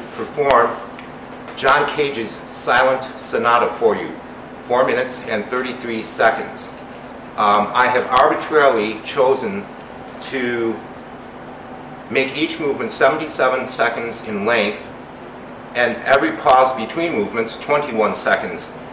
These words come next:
in length, bringing the total compositional, uh, length to exactly four minutes and thirty-three seconds. Um, the object is to listen to the silence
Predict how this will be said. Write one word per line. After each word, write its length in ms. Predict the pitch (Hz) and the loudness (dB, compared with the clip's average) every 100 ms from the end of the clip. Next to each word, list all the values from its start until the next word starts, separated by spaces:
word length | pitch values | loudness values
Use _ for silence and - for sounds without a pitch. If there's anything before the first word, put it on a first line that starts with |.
| - - - | -16 -16 -6
in 160 | 123 113 | 0 4
length, 420 | 113 92 - - - - | 4 4 -2 -12 -10 -2
bringing 340 | 127 131 123 | 2 2 2
the 100 | 110 | -2
total 260 | - 156 156 | 2 2 2
compositional, 800 | - 135 131 123 127 127 117 107 - - - - - | 2 2 2 -2 -2 0 0 0 -6 -14 -16 -10 2
uh, 560 | 107 104 101 98 - 104 | 6 6 6 2 -6 2
length 400 | 131 127 123 - | 4 4 0 -6
to 300 | 117 107 101 | -4 -2 -2
exactly 580 | 110 - 127 135 127 | -4 2 4 4 2
four 260 | 107 123 135 | -2 2 2
minutes 260 | 135 123 127 | 2 -2 -4
and 120 | 107 | -4
thirty-three 460 | 117 107 101 107 | -4 -4 -6 -6
seconds. 680 | 98 - 123 - - - - - - - - - | -4 2 4 2 -6 -8 -10 -12 -14 -16 -16 -2
Um, 500 | 107 107 104 104 98 - - | 4 6 6 4 -2 -10 -10
the 140 | 113 110 | -2 4
object 500 | 127 170 151 151 - - | 6 6 4 2 -4 -6
is 160 | 120 113 | -4 -4
to 100 | - | -2
listen 280 | 113 143 151 | 2 2 2
to 100 | 135 | -2
the 80 | 117 | -2
silence 760 | - 135 131 139 101 - - | 0 4 6 4 2 -2 -6